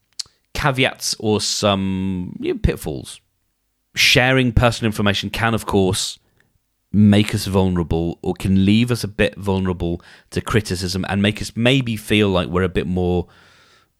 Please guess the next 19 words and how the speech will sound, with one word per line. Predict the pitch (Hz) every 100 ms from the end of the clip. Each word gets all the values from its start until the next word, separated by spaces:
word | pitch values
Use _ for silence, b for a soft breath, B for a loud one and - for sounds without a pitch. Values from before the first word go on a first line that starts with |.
| 104
vulnerable | 104 101 92 92
to | -
attack | 90 - 69 - - _ _ _ _ _ _ _ - -
because | 92 95 85
we're, | 92 95 98
we | - 92
are | 87 87 -
opening | 104 101 104 92
ourselves | 87 87 95 82 76
up. | 71 - - B B B -
And | 95 92 87 -
I | 113
think | - 127 -
that | 110 117
is | 113
so | - 117
often | 107 113 101
the |
fear. | 95 - 127 92 71 98